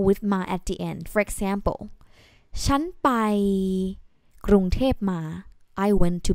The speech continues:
Bangkok. ฉันไม่ได้ไปกรุงเทพมา I didn't go to Bangkok. So, quite easy, right? ไม่ได้ plus verb for negative form. And last one ค่ะ for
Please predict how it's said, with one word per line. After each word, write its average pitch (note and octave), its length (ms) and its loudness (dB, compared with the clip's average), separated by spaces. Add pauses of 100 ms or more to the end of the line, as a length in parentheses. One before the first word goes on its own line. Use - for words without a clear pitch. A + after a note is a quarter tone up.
Bangkok. F3 440 -4 (920)
ฉั - 20 -10 (100)
น - 100 2
ไ - 20 2
ม่ - 20 2 (100)
ไ - 20 6
ด้ - 20 6 (160)
ไ - 40 -6
ป - 20 -6 (260)
ก - 40 -4
รุ F#3 100 0
ง - 80 -4
เ - 40 2
ท - 20 0 (100)
พ - 20 -14 (140)
ม - 100 0
า - 20 0 (880)
I - 20 4 (100)
didn't C4+ 260 0 (120)
go F3 80 4 (280)
to F3 100 2 (560)
Bangkok. D#3+ 460 -2 (840)
So, F#4+ 80 0 (240)
quite F#3 180 -2 (100)
easy, A3 260 -2 (160)
right? G3 200 -4 (500)
ไ - 20 2
ม่ A3+ 40 2 (160)
ไ A#3 40 2
ด้ - 20 0 (520)
plus F3+ 260 -2 (140)
verb F3 260 0 (180)
for E3+ 220 0 (680)
negative F#3 440 -2 (100)
form. - 300 0 (1300)
And E4 80 -4 (120)
last G4 220 0 (200)
one G3+ 120 -4 (160)
ค่ - 20 -4 (100)
ะ - 20 -4 (280)
for F#3 280 0